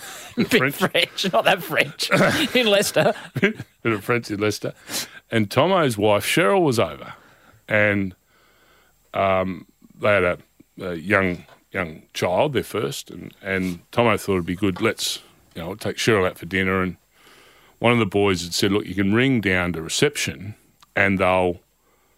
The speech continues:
Speaker 2: you leave the phone off the hook, and if, as long as you're eating in the restaurant here,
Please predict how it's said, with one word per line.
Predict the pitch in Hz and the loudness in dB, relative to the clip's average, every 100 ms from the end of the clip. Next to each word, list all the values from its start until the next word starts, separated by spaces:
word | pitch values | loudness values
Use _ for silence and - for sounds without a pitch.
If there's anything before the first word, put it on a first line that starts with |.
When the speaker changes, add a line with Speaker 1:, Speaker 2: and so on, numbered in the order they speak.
| _ _ _ - | _ _ _ -4
Speaker 2:
you | 107 | 0
leave | 107 | 2
the | 90 | 0
phone | - 110 107 | 0 2 2
off | - | -2
the | |
hook, | 92 95 - | -4 -4 -4
and | 92 87 - - | -6 -8 -12 -20
if, | - _ | -20 _
as | - | -12
long | 113 | -8
as | 87 | -6
you're | 92 95 | -2 0
eating | 92 | 0
in | 87 | 0
the | 92 | -2
restaurant | 92 90 - | -2 -4 -4
here, | 127 156 - | 0 2 0